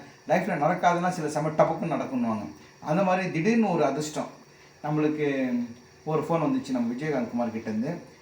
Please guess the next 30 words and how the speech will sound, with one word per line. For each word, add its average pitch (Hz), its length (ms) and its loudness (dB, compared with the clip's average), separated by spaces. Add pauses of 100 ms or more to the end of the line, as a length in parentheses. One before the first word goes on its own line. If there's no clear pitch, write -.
(120)
இந்த 143 120 -2
மாதிரி 147 280 4 (500)
விஜய் 151 300 -2
சார் 147 260 0
படத்துல 135 440 -2
ஒரு 113 100 -4
சீன் 143 320 -4
வருது, 113 160 -4
நடிக்கிறீங்களான்ட்டு. 110 760 -2 (440)
ஒரு 160 200 2
சீனா 190 240 0
ஃபுல் 190 300 -2
டே 208 120 6
தான் 196 160 6
ஷூட்டு. 151 380 -4 (380)
சரி, 196 200 4
வரேன்னு 160 280 6 (100)
சொல்லிட்டேன். 131 340 -6 (240)
டி 208 140 6
ஆர் 190 140 8
கார்டன், 120 260 2 (200)
நான் 131 220 0
கிளியரா 202 280 6
சொல்லிடுறேன், 143 380 -4
போன 156 140 2
வீடியோ 165 200 0
சரியா 151 240 0
சொல்ல 143 220 -2
முடியல 147 160 0
என்னால. 110 380 -4